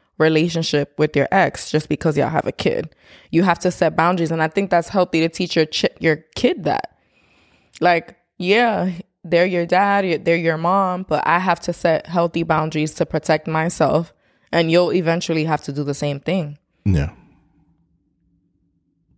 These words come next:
Speaker 2: I agree.
Speaker 1: Um, all right, so did you know?
Speaker 2: Did you know? My nose is running. I apologize.
Speaker 1: <laughs>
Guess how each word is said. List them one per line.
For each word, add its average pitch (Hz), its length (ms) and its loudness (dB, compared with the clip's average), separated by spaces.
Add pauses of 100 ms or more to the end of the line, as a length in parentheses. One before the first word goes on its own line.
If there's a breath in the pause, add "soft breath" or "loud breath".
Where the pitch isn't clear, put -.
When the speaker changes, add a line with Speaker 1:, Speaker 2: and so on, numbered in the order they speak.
(180)
Speaker 2:
I 123 80 0
agree. 127 180 -2 (600)
Speaker 1:
Um, 156 440 -8 (340)
all 165 120 0
right, 135 260 -2
so 170 220 0
did 160 260 0
you 196 100 2
know? 170 300 0 (1040 loud breath)
Speaker 2:
Did 104 180 -2
you 90 80 0
know? 85 200 2
My 90 140 2
nose 78 360 0
is - 140 -10
running. 76 180 -4
I 71 80 -2
apologize. 71 680 -6 (120)
Speaker 1:
<laughs> 302 140 2